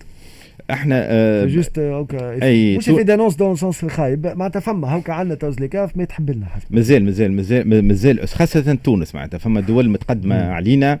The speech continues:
Speaker 1: آه، كيما غانا، آه، كيما مصر، آه، كيما لافريك دو سود،
Speaker 2: إي وي.
Speaker 1: آه، اللي هما ديجا اليوم، آه، ils ont déjà ratifié كيما تونس، لكن ils ont قدموا لوفر نتاعهم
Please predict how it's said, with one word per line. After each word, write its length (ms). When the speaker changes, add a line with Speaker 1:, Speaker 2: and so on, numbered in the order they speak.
Speaker 1:
آه، 220
كيما 280
غانا، 380
آه، 140
كيما 320
مصر، 360
آه، 120
كيما 260
لافريك 240
دو 120
سود، 340
Speaker 2:
إي 120
وي. 180
Speaker 1:
آه، 380
اللي 160
هما 280
ديجا 720
اليوم، 600
آه، 340
ils 100
ont 200
déjà 280
ratifié 360
كيما 280
تونس، 380
لكن 360
ils 40
ont 280
قدموا 340
لوفر 280
نتاعهم 520